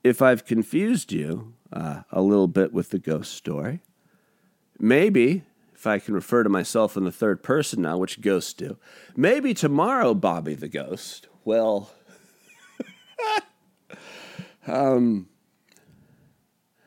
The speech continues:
'cause I just brought you in at the end there. I, I mean, obviously, like all stories,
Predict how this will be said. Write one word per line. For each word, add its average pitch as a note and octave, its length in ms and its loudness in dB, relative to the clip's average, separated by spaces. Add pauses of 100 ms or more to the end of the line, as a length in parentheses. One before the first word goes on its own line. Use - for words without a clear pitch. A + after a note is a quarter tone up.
(720)
'cause D3+ 100 0
I B3+ 120 6
just F3+ 240 0
brought F3+ 280 4
you E3 160 6
in F3+ 60 6
at A#2 140 2
the A#2+ 220 6
end A#3 200 4
there. C#2+ 540 -8 (140)
I, D3 280 -2
I D#3 40 4
mean, E3+ 140 4
obviously, F3+ 680 4
like D#3 300 4
all G#3 220 6
stories, F3+ 640 4